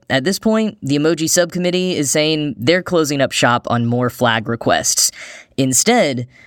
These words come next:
they encourage people to use other options. If there's a flag missing that you want, maybe an identity-based one that never got added,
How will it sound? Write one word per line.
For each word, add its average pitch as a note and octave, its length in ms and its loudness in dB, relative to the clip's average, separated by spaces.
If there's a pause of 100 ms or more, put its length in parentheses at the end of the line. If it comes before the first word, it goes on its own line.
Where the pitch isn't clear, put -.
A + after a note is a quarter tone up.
they D#3+ 300 2
encourage F#3+ 460 0
people C3 340 0
to C#3 100 -2
use A#2+ 340 0
other A2+ 300 0
options. F#3+ 600 0 (600)
If C3+ 160 0
there's D#3 380 2
a D3+ 80 0
flag C#3+ 480 0
missing F#3 400 0
that C#3 120 0
you C3+ 140 0
want, B2+ 640 -2
maybe B2 460 0
an B2+ 80 0
identity-based C3+ 840 0
one C#3+ 220 0
that D3+ 140 -2
never B2+ 180 0
got A#2 180 0
added, D#3+ 460 -2